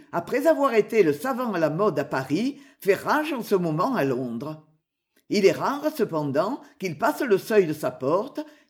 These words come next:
quoique sa présence soit ardemment désirée dans les réunions scientifiques, où l'opinion est divisée néanmoins pour savoir si c'est un charlatan ou un grand homme.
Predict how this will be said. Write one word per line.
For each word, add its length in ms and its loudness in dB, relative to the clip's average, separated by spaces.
quoique 320 0
sa 100 -2
présence 640 0
soit 260 -4
ardemment 440 -2
désirée 680 2
dans 140 -2
les 100 0
réunions 480 2
scientifiques, 920 -2
où 100 2
l'opinion 540 2
est 100 0
divisée 640 2
néanmoins 640 0
pour 140 -2
savoir 500 0
si 120 -4
c'est 180 -2
un 120 0
charlatan 760 -2
ou 120 2
un 80 2
grand 380 0
homme. 460 -2